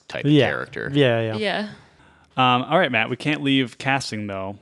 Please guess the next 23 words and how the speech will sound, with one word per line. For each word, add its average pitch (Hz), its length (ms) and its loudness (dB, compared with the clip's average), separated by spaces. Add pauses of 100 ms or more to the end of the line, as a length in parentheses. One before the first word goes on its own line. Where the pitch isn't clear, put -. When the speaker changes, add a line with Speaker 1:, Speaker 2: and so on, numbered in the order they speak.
(260)
Speaker 4:
without 120 220 -2
our 104 60 -4
favorite 104 240 -6
question, 123 400 2
and 110 120 -4
that 127 100 0
is, 117 100 -6
where 147 200 0
does 196 120 0
Christopher - 380 -2
Walken 151 460 2
fit - 320 -4 (320)
in 123 300 0
Birdman? 117 760 0 (360)
Speaker 2:
<laughs> - 280 6 (220)
You 156 160 0
know, 170 520 8 (280)
for 180 280 4
this 151 180 -2
part 123 320 -2
specifically, 120 580 -8
I 127 140 -4
think 131 480 -4